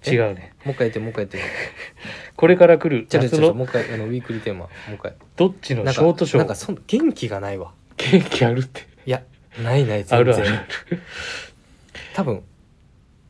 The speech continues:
Speaker 2: え？
Speaker 1: 今何がウィークリーテーマか多分分かってないと思う。多分、ウィ-、
Speaker 2: ね、どっちの、どっちの？俺が？
Speaker 1: リスナーの方が。
Speaker 2: リスナーの方。
Speaker 1: その、そんなテンションやったら。
Speaker 2: いや、じゃあ行くね。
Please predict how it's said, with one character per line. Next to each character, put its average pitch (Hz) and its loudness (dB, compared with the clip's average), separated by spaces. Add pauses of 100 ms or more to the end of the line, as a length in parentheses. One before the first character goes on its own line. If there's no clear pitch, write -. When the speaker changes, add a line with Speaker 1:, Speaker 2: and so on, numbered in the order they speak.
(100)
Speaker 2:
え？ 101 -10
Speaker 1:
今 143 -2
何 135 -2
が 190 -2 (1040)
ウ 135 -6
ィ 180 0
ー 185 -4
ク - -8
リ 185 -2
ー - -8
テ 180 0
ー 147 0
マ 113 -6
か - -18
多 139 -6
分 101 -8
分 92 -14
か 143 -8
っ - -10
て - -8
な 110 -6
い 90 -12
と 82 -16
思 78 -18
う。 82 -20
多 - -16
分、 87 -14
ウ 92 -12
ィ-、 107 -10
Speaker 2:
ね、 113 -6
ど 113 -6
っ 104 -4
ち - -12
の、 98 -10
ど 101 -12
っ 98 -12
ち - -18
の？ 127 -4
俺 143 2
が？ 160 4
Speaker 1:
リ 127 -2
ス 123 -6
ナ 110 -4
ー - -8
の 104 -8
方 101 -10
が。 95 -10
Speaker 2:
リ 131 -2
ス 131 -12
ナ 147 -2
ー 139 -4
の 135 -6
方。 131 -8
Speaker 1:
そ 127 0
の、 120 -4
そ - -2
ん 147 2
な 135 0
テ 139 0
ン 131 0
シ - -6
ョ 104 -6
ン - -4
や 90 -10
っ - -18
た 92 -8
ら。 85 -10 (300)
Speaker 2:
い 160 -8
や、 127 -8 (100)
じ 120 -6
ゃ - -4
あ - -4
行 104 -12
く 113 -6
ね。 139 -8